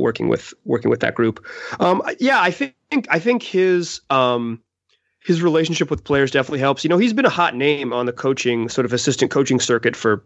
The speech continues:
four years. He's at least gotten a lot of interviews. Um, so I think, I think that's also what they like, and moving him to sort of an associate head coach role, who, you know, he has more experience than Ryan Saunders, but he doesn't, like,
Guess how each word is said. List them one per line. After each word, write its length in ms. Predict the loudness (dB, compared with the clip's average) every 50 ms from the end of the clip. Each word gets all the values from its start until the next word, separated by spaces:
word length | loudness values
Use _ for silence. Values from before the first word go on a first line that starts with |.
| _ -18
four 320 | -8 -4 -2 0 0 0
years. 460 | 0 0 0 0 0 0 0 -2 -2
He's 160 | -4 -2 0
at 40 | 0 0
least 180 | 0 0 0
gotten 180 | 0 0 2 0
a 40 | 0
lot 140 | 0 0
of 80 | 0 0
interviews. 640 | 0 -2 0 -2 -4 -6 -8 -8 -10 -12 -14 -16 _ _ _ _ _ _ _ _ -2 -2
Um, 480 | -2 0 0 -2 0 0 0 -2 -2 _ _ _ _ _ _ _ _ -8
so 300 | -4 0 0 2 2 2
I 100 | 0 0
think, 340 | 0 0 0 0 -4 -12 _ -12 -12 -12 _ _ _ -4
I 60 | -4
think 200 | 0 0 -2 0 2
that's 200 | 0 0 0 -2
also 220 | -4 -2 -2 -4
what 140 | -4 -4 -2
they 100 | -2 -2
like, 300 | 0 2 2 0 0 -2
and 140 | -2 -2 -2
moving 240 | -2 -2 0 0 0
him 100 | 0 0
to 80 | -2 -6
sort 200 | -2 0 0 2
of 60 | 2
an 80 | 2 0
associate 540 | 2 2 0 0 0 0 0 0 0 0
head 240 | 0 -2 -2 -2 -4 -18 _ -12
coach 280 | -2 -2 0 0 0 0
role, 380 | 0 2 2 2 2 0 0 -2
who, 180 | -2 -2 -2 -2 -4 -4 -2
you 80 | 0 0
know, 100 | 0 2
he 100 | 2 0
has 120 | 0 2
more 320 | 0 0 2 2 2 2 2
experience 680 | 0 -4 -8 -2 0 2 2 4 2 0 -2 -4 -2
than 120 | 0 2 2
Ryan 220 | 4 4 2 2
Saunders, 320 | 2 0 0 0 0 -2
but 160 | 0 0 -2 0
he 60 | 0
doesn't, 360 | 0 0 0 0 -4 -6 -6 _ -4
like, 240 | -4 -4 -4 -6